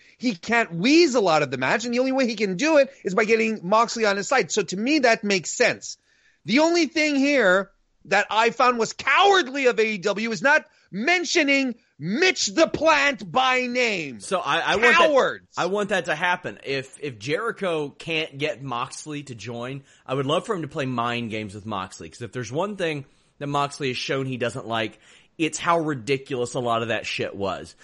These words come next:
Speaker 2: So I'd love for him to, like, bring
Speaker 1: Sure.
Speaker 2: Mitch the Plant there to, like, mess with him. I'd love for him to bring, like, the stupid big syringe or the, the gas mask,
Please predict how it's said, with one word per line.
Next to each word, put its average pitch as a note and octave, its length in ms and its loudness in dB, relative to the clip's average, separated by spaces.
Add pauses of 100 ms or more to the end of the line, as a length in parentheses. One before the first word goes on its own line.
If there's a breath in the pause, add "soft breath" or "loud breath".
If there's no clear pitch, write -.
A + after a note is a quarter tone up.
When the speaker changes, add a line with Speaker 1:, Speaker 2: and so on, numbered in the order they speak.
(140 soft breath)
Speaker 2:
So - 160 0
I'd D#3+ 160 6
love F#3 260 2
for G3 100 0
him F3+ 100 0
to, D#3+ 80 2
like, G#2+ 300 0
bring C#3 640 0
Speaker 1:
Sure. D3+ 120 -10
Speaker 2:
Mitch D#3 480 -2
the C#3 120 -4
Plant C3+ 520 -2
there A2+ 220 -2
to, A#2+ 120 -6
like, A2+ 200 -6
mess C3 400 -6
with G#2+ 180 -8
him. D#2 220 -18 (320 soft breath)
I'd D#3 160 0
love G3 180 2
for G#3+ 80 2
him F#3+ 120 0
to E3 60 0
bring, D3+ 460 0
like, C#3 200 -2
the C3 80 -8
stupid C#3 500 -6
big C3 220 -2
syringe B2 800 -4
or A#2+ 140 -6
the, A2+ 160 -10
the A2+ 60 -10
gas C3 460 -4
mask, C3 440 -4